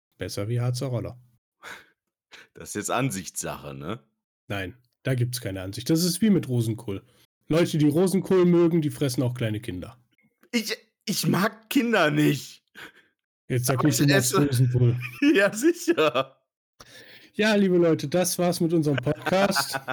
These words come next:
Speaker 2: <laughs>
Speaker 1: Leider muss ich Stefan die Freundschaft kündigen.
Speaker 2: Tja. Nein, aber wenn,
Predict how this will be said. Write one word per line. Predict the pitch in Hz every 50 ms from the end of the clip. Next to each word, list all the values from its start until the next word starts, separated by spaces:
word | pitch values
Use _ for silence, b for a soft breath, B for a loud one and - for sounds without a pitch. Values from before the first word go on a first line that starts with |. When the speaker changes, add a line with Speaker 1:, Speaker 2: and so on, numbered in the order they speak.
| - - 127 - _ 117 120
Speaker 2:
<laughs> | - - 120 - - 107 -
Speaker 1:
Leider | 127 127 - 175 180 -
muss | 175 175 175
ich | 180 170 180
Stefan | - 185 - - _ 175
die | 165 -
Freundschaft | - - 185 208 202 - 147 131 127 -
kündigen. | - 147 143 147 147 143 147 175 214 349 320 - - b b b b b b b b b _ _
Speaker 2:
Tja. | _ _ 120 107 131 135 - 131 - _ _ _ _ _ _ _ _ _ B B B B B B B 254 247 240 214 B B _ _ _ _ _ _
Nein, | - - 135 143
aber | 143 143 143 135 131
wenn, | 143 151 151